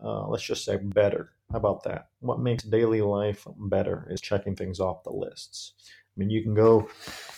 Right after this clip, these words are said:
you know, through, you know, your day, um, never checking anything off the list. You can definitely do that. I'm not here to tell you what to do.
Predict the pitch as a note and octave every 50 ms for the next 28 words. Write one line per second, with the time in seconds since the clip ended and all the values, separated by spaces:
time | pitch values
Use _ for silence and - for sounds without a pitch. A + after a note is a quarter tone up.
0 | - - _ _ G#2+ G#2 G2 G2 - - G#2 A2 A#2+ B2 B2+ B2+ B2 A#2+ A2+ A2
1 | A2 G2+ G2+ G2 G2+ - - - - - A#2+ A2+ G#2+ G#2 G#2+ G#2+ G#2 G2+ G2 F#2+
2 | G2 G2 G2+ G#2+ A#2+ B2 A2+ G#2+ G#2+ A2 A2+ A#2 B2 B2+ B2+ A#2+ A2+ G#2+ G2+ G2+
3 | G2+ G2+ G2+ G#2 G#2+ A2 A2 A2 A2 A2+ A2+ A2+ A2+ A2 A2 G#2+ - - - A#2
4 | G#2+ - G#2+ G#2 A2+ D3 D#3+ - G2 F2+ - - - F#2 G#2+ A#2 G#2 G2 - -
5 | - - - - - A2 A2+ G#2+ - G2+ G2+ G2 F#2+ G#2+ A#2+ B2+ - A2+ G#2+ G#2
6 | F#2 F#2 G#2+ C3 D3 G2 F#2+ F#2+ G2+ A2 - - _ _ - - _ _ _ A2
7 | A#2 C#3 D#3 D#3+ D#3+ C#3+ A2 - B2+ B2 G#2+ F#2+ - - A#2+ A2+ G#2 G2+ G2 G2
8 | G2+ G2 G2 - G2+ F#2 F2+ F#2 F2 E2